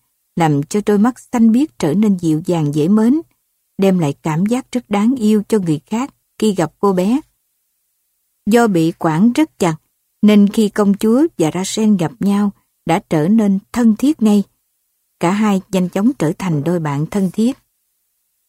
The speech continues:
Sau khi cúi đầu làm lễ với Apollodorus tiên sinh, Rachel ngồi xuống bên cạnh công chúa. Apollodorus cũng bắt đầu bài giảng của mình. Trong bài mới này,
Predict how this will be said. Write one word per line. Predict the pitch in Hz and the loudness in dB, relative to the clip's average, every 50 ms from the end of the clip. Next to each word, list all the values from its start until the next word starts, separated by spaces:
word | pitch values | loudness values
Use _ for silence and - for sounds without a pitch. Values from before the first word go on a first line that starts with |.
| _ _ _ _ _ _ _ _ _ _ _ - | _ _ _ _ _ _ _ _ _ _ _ -6
Sau | - 254 247 233 | -2 0 0 0
khi | - 254 247 | 2 0 0
cúi | 233 - 262 285 330 - | 0 0 0 0 0 2
đầu | 190 185 170 160 151 | 0 0 0 0 0
làm | 151 160 165 160 156 151 | -2 0 0 0 0 0
lễ | 151 147 143 147 160 196 254 - _ _ _ _ _ _ _ - | 0 0 0 0 0 -2 -4 -6 _ _ _ _ _ _ _ -4
với | 185 190 190 202 226 254 - | -2 0 0 0 0 -2 -4
Apollodorus | - - 214 208 - 208 208 208 202 202 185 202 196 190 185 214 247 285 - - _ | -4 -4 -4 -2 0 0 2 2 2 2 2 2 2 2 0 0 -2 -2 -4 -4 _
tiên | - 220 202 196 | -2 0 0 0
sinh, | - - 220 214 208 196 - _ _ _ _ _ _ _ - | 0 2 4 4 4 2 0 _ _ _ _ _ _ _ -2
Rachel | 196 190 190 - 202 196 | -2 -2 0 0 0 0
ngồi | 190 170 175 160 151 147 | 0 0 0 0 -2 -2
xuống | - - - 226 226 247 302 330 - | -4 -4 -2 0 2 2 2 0 0
bên | 233 214 202 196 | 0 0 2 0
cạnh | - 143 139 | 0 -2 -2
công | 147 - 202 190 | -2 -2 -4 -4
chúa. | 185 - 208 202 220 262 311 339 - _ _ _ _ _ _ _ _ _ _ _ | -2 -2 -2 0 0 0 -2 -4 -6 _ _ _ _ _ _ _ _ _ _ _
Apollodorus | - 214 208 202 208 214 208 208 208 196 190 202 208 202 196 214 240 277 311 - - - _ - | -2 -2 0 0 2 2 2 2 2 2 2 2 2 2 2 2 0 0 0 -2 -6 -12 _ -4
cũng | - 175 160 180 | -2 0 0 0
bắt | 208 247 262 - - | 0 -2 -4 -4 -2
đầu | 175 165 156 147 | 0 0 0 0
bài | 151 151 147 143 143 | 0 -2 -2 -2 -2
giảng | 151 139 139 165 214 240 | -4 -4 -2 -2 -2 -2
của | - 196 | 0 0
mình. | 190 190 175 156 147 147 - _ _ _ _ _ _ _ _ _ _ _ _ - | 0 0 0 0 -2 -4 -6 _ _ _ _ _ _ _ _ _ _ _ _ -2
Trong | 240 233 220 220 214 208 | 0 2 2 2 2 2
bài | 185 165 160 | 2 0 0
mới | 165 175 190 233 277 | 0 0 2 2 2
này, | 311 247 190 170 160 160 | 2 2 2 0 0 -4